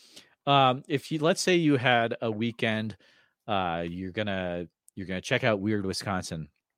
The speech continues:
and you have a weekend to do it. Uh, what's, what's gonna be, uh, where would, where would you go in the state? Uh, what would you do where you're gonna get, like,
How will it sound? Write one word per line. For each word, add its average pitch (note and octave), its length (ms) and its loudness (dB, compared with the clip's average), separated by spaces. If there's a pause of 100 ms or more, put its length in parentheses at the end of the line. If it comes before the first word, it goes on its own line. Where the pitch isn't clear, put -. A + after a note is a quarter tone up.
(640)
and F2 120 -10
you E2 100 -10
have E2 220 -6
a D2 240 -10
weekend E2+ 400 -10
to D#2 40 -10
do D#2 200 -8
it. D2+ 120 -10 (540)
Uh, F#2+ 200 2
what's, A#2+ 380 0
what's A#2+ 240 -2
gonna B2 180 -4
be, G#2 360 -4
uh, F2+ 260 -4
where C#3 260 4
would, C#3 300 2
where C#3+ 220 2
would C#3 100 0
you B2+ 100 -2
go G#2 220 2
in G2 80 -2
the F#2 80 -6
state? F2 460 -4 (100)
Uh, D#2+ 380 -2 (240)
what F#2 160 -6
would F2 120 -8
you E2+ 80 -10
do D#2 280 -6
where D2 240 -8
you're D#2 220 -10
gonna D#2+ 220 -6
get, D#2 240 -8
like, D2 160 -12